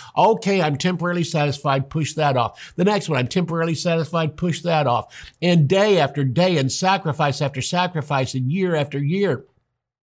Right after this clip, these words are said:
and millennium after millennium went by when all these sacrifices were made. But when Jesus went to the cross and died and arose from the dead,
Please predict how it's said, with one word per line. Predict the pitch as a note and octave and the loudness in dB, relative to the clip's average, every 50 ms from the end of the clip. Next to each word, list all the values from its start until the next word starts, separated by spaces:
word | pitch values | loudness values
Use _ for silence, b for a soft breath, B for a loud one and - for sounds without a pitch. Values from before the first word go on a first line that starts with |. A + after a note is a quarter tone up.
| _ B B B B B B B B | _ B B B B B B B B
and | D3+ F3 E3+ | 0 2 4
millennium | E3 D#3 D3+ D#3+ G3 G#3 G#3+ G#3 F#3 | 4 4 4 4 4 4 4 4 4
after | F#3 F3 E3+ D#3+ D#3 | 2 2 2 0 2
millennium | D3 C#3+ C#3+ D#3 G3 G#3+ G#3+ G#3 F3 D#3 D3+ | 2 2 4 4 4 4 4 2 2 4 2
went | E3 E3 C#3+ B2+ | 2 0 0 0
by | A2+ F3 F#3 F#3 F3+ E3 | 0 2 2 4 4 2
when | C#3 D3 D#3 E3 E3 | 2 0 -2 -2 -2
all | E3 E3 F3 F3 | -2 0 0 2
these | E3+ E3+ - - | 0 0 -2 0
sacrifices | - F#3+ F#3 F3+ F3+ F3 D#3+ - - E3+ E3 E3 - - C#3+ - | 0 2 0 0 0 -2 -4 -2 0 0 0 0 0 -2 -2 -2
were | D3+ D3 C#3 | 0 0 2
made. | D#3 D#3+ E3 E3 E3 B B B B B | 2 2 2 2 0 B B B B B
But | - D#3 D#3 | -2 0 2
when | C#3+ C#3+ C3+ | 2 2 2
Jesus | A#2 A#2+ C3+ F#3 G3+ F#3+ G#3+ G#3 - - | 2 2 2 0 0 0 -2 -4 -2 0
went | F3+ F#3 F3+ F3 | 0 0 0 -2
to | F3 | -2
the | E3 E3+ E3 | -4 -6 -6
cross | - - D#3 D3+ D3+ C3+ - D#3+ | -2 0 2 2 2 2 0 0
and | D#3 C#3+ A#2+ | 0 0 0
died | G#2+ C#3+ A#2 A2+ A2+ A#2 B2 | 2 2 2 2 2 0 -2
and | - B2 A#2 | -2 -4 -2
arose | A#2+ B2 A#2 C3 C#3 D3+ E3+ E3 E3 | -2 -2 0 2 2 2 2 0 -4
from | - - D#3 D#3 D#3+ | -4 -4 -2 0 2
the | D#3 D#3 | 0 0
dead, | C3 A#2+ A#2 A2 G#2+ A2+ G#2+ | 0 0 0 0 0 -2 -4